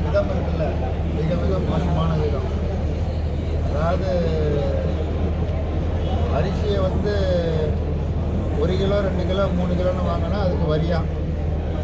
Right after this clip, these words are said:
பாக்கெட்டோட இருந்தால் அதுக்கு வரி இல்லையா? இதெல்லாம் என்ன முறைன்னு தெரியல. கூட்டுற வாரிகளுக்கு ஜி எஸ் டி வரி,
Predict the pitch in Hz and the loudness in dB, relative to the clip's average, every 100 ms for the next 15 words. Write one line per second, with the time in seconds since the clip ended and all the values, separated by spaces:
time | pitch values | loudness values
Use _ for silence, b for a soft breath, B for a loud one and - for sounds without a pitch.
0 | - 170 - - 160 - - - - 196 | 0 0 2 0 2 2 2 2 2 0
1 | - 147 143 165 180 170 160 165 151 170 | 0 0 2 2 2 0 0 0 0 2
2 | 165 156 151 147 151 165 156 151 - - | 2 0 0 2 2 2 2 4 4 2
3 | - - - - 196 175 160 175 175 165 | 2 0 0 0 0 0 0 0 0 0
4 | 160 175 165 156 160 160 160 151 151 | 0 0 0 0 0 0 0 2 0